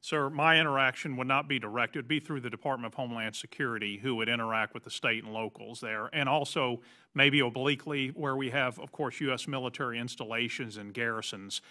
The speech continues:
that are relying on defense critical infrastructure power and so on coming onto those garrisons and bases and so on, but primarily through D H S is where that interaction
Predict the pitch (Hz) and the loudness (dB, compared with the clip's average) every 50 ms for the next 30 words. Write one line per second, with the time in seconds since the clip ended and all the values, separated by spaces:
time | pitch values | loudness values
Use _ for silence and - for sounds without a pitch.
0 | - - _ - 143 135 123 117 113 113 117 120 120 123 117 117 117 117 113 113 | -20 -14 _ 2 4 4 6 6 4 2 2 2 2 4 4 2 2 0 -2 -4
1 | 107 107 - - 151 131 120 - - - 151 127 117 - 117 117 117 113 - - | -4 -6 -4 -4 -4 -2 -4 -6 -4 -2 -2 -2 -2 -4 -4 -4 -4 -6 -6 -10
2 | - - - 127 113 - - - - - - 147 135 127 123 123 123 123 123 117 | -10 -4 -4 -4 -4 -4 -8 -12 -10 -4 2 4 4 4 4 4 2 0 -2 -2
3 | 113 110 107 - - 131 120 117 113 110 110 107 - - 139 123 120 113 120 123 | -4 -4 -4 -4 -4 -4 -4 -4 -4 -6 -6 -8 -4 -4 -4 -2 -2 -4 -4 -4
4 | 120 123 120 - 123 113 107 104 98 - - - _ - - - - _ - 151 | -4 -4 -4 -6 -8 -8 -8 -8 -8 -10 -12 -14 _ -20 -20 -20 -20 _ -4 0
5 | 131 123 120 120 117 - - 135 120 117 110 110 110 104 107 113 113 113 107 - | 4 4 4 4 2 0 -2 -2 -4 -4 -4 -6 -6 -2 0 0 0 0 0 -2
6 | - 117 - 117 110 - - 139 113 113 110 110 110 107 107 - - - - - | -6 -6 -6 -8 -8 -4 -2 -2 -2 -2 -2 -2 -2 -4 -6 -8 -12 -18 -20 -20
7 | - - - - 135 117 - - - - 180 160 151 139 139 147 139 131 131 120 | -20 -8 0 4 4 4 2 0 0 6 8 8 8 8 8 4 4 4 2 0
8 | 123 - 131 113 107 127 127 123 120 113 113 - 139 123 113 110 - - 120 - | -2 -4 -6 -4 -2 0 2 2 2 0 0 0 0 0 0 0 -2 -6 -8 -6
9 | 120 131 131 127 123 113 117 123 123 127 131 - - 160 151 139 131 123 120 123 | -4 -2 0 0 0 0 0 2 2 2 2 0 -2 -2 -2 0 0 0 0 0
10 | 120 120 - - - 135 123 120 120 | 0 -2 -4 -6 -6 -6 -4 -6 -8